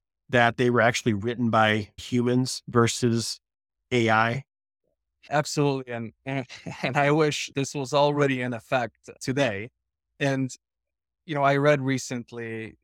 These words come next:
Speaker 2: Mister Musk was adding these really neat features to the Twitter platform with different colored check marks, right,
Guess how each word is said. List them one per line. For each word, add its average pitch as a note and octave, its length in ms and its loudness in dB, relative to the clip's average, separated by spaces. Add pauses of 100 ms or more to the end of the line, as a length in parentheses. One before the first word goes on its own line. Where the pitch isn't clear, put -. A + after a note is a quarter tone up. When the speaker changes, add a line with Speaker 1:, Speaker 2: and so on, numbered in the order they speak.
Speaker 2:
Mister A2 300 -10
Musk G#2+ 360 -8 (320)
was A2+ 260 -6
adding A2+ 360 0
these G#2+ 540 -8
really B2+ 240 -2
neat A#2 240 -2
features A2+ 540 -4
to - 100 -14
the A2+ 100 -4
Twitter D#3 300 4
platform G2 520 -6 (480)
with A2+ 200 -2
different B2+ 340 0
colored A#2+ 340 0
check - 260 -2
marks, A2+ 460 -4
right, G#2+ 180 -2